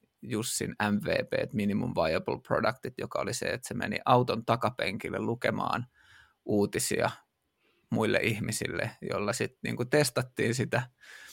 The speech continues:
et, et onks tässä niinku järkeä. Ja tää linkittyy itse asiassa meidän Mikä on tärkeää podcastin, ää, edelliseen jaksoon, kakkosjaksoon, jossa Lehtosen Johanna hyvin, hyvin otti esiin sen, että, et Suomesta on itse asiassa tullut vuosien saatossa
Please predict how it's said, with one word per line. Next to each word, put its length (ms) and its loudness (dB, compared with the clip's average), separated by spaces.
et, 200 0
et 140 -4
onks 260 4
tässä 240 2
niinku 240 -2
järkeä. 540 0
Ja 60 2
tää 160 8
linkittyy 480 6
itse 180 2
asiassa 240 2
meidän 380 6
Mikä 260 4
on 100 0
tärkeää 640 4
podcastin, 580 2
ää, 560 2
edelliseen 520 8
jaksoon, 400 4
kakkosjaksoon, 760 4
jossa 220 2
Lehtosen 440 2
Johanna 320 4
hyvin, 320 2
hyvin 260 2
otti 220 -2
esiin 280 2
sen, 140 -2
että, 140 -8
et 80 -14
Suomesta 520 0
on 80 0
itse 200 -2
asiassa 240 -2
tullut 280 2
vuosien 360 4
saatossa 520 -2